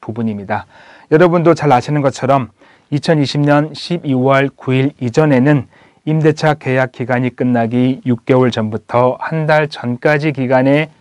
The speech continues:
계약 갱신을 청구해야 하고요. 이천이십 년 십이월 십 일 이후에 새롭게 임대차 계약을 체결하거나 기존 임대차 계약이 갱신된다면 이때는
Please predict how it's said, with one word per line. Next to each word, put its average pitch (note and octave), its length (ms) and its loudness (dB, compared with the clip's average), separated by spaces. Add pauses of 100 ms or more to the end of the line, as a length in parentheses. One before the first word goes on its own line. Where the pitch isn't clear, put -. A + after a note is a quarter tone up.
(220)
계약 A2+ 360 -4
갱신을 A2+ 640 -6
청구해야 C#3+ 640 -2
하고요. A#2 440 2 (500)
이천이십 E3+ 500 0
년 E3 320 2
십이월 C#3 680 0
십 D#3+ 260 -6
일 D#3 160 0
이후에 E3 540 4 (520)
새롭게 E3 500 -4
임대차 C3 520 -6
계약을 A#2 460 -8
체결하거나 C#3+ 680 -2 (360)
기존 D3 400 -2
임대차 B2 460 -6
계약이 A2+ 640 -4
갱신된다면 B2+ 880 0 (340)
이때는 E3 440 2